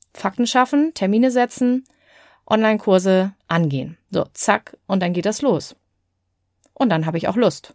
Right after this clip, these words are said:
und bin ich motiviert. So. Genau, und du kannst jetzt ja mal schauen, für welche Aufgabe du das gerne angehen möchtest.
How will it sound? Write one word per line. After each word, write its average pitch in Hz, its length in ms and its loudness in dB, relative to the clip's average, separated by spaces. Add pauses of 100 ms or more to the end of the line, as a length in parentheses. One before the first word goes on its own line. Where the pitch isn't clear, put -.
und 202 100 -6
bin 190 120 -2
ich 180 80 -4
motiviert. 208 500 -6 (340)
So. - 180 -12 (1600)
Genau, 214 260 2
und 180 80 2
du 214 60 0
kannst 262 220 2
jetzt 254 160 2
ja 226 80 2
mal 185 140 2
schauen, 196 360 4
für 196 200 -4
welche 190 260 2
Aufgabe 220 640 2 (1200)
du 220 140 -4
das 190 260 0
gerne 165 300 -4
angehen 196 420 2
möchtest. 277 640 -2